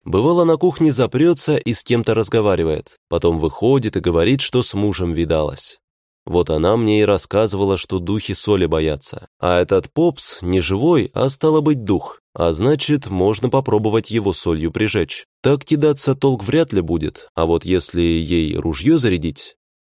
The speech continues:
Мне из боевых патронов травмирующие не впервой делать. У меня по этой части опыт. Я мальчишкам, которые в моем огороде яблоки воруют, не раз задницы этой приправой фаршировал.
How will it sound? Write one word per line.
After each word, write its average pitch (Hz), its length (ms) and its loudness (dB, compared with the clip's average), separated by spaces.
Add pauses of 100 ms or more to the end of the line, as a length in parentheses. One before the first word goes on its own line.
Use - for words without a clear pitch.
(180)
Мне 90 260 2
из 98 120 0
боевых 104 400 0
патронов 117 480 0
травмирующие 113 880 0
не 117 120 0
впервой 120 400 2
делать. 80 420 -2 (160)
У 87 80 -2
меня 95 280 2
по 147 100 2
этой 139 280 2
части - 400 -2
опыт. 87 460 -2 (160)
Я 85 280 2
мальчишкам, 85 800 0
которые 101 460 2
в 87 40 -8
моем 101 300 4
огороде 95 400 2
яблоки 120 420 0
воруют, 82 540 0
не 85 220 0
раз 104 240 2
задницы 120 540 0
этой 120 260 0
приправой 98 500 2
фаршировал. 85 680 0